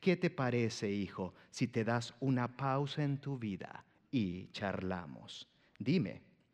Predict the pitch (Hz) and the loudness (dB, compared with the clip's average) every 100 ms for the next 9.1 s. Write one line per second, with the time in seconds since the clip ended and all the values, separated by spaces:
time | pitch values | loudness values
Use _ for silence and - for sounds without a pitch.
0 | - _ _ _ 247 240 - 104 85 - | -20 _ _ _ -2 0 -2 -4 -4 -6
1 | 92 92 90 - 90 90 139 - _ _ | -6 -6 -6 -8 -10 -6 -6 -6 _ _
2 | _ _ _ _ - 202 196 202 240 247 | _ _ _ _ 4 6 6 6 6 6
3 | 170 143 147 156 156 139 156 143 151 160 | 6 4 4 4 4 4 2 2 4 6
4 | 165 180 208 214 123 101 - _ _ _ | 6 6 4 2 -2 -4 -10 _ _ _
5 | _ 117 110 110 120 - 196 147 92 92 | _ 0 4 4 2 2 2 2 0 -6
6 | - _ _ _ _ 139 110 98 - - | -12 _ _ _ _ 2 2 2 -4 -4
7 | 208 123 90 _ _ _ _ - 95 - | -4 -4 -8 _ _ _ _ -12 -10 -8
8 | - 98 90 - 92 - - - - - | -8 -8 -8 -6 -8 -8 -16 -16 -14 -14